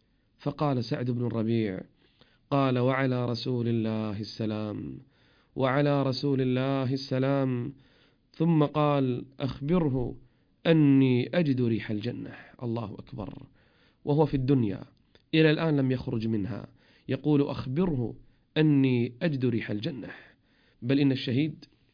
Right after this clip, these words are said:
قبل أن يموت يرى مقعده من الجنة، يرى مكانه، يرى قصره، يرى منزلته في الجنة.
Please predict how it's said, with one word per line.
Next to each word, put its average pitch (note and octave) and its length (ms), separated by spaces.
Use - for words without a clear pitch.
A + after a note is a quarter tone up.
قبل B2+ 220
أن A#2+ 120
يموت D3+ 540
يرى C#3 300
مقعده B2+ 500
من A2+ 140
الجنة، B2 400
يرى B2+ 180
مكانه، A#2+ 440
يرى A#2+ 200
قصره، C3 420
يرى B2+ 200
منزلته A#2+ 640
في G2 100
الجنة. G#2+ 400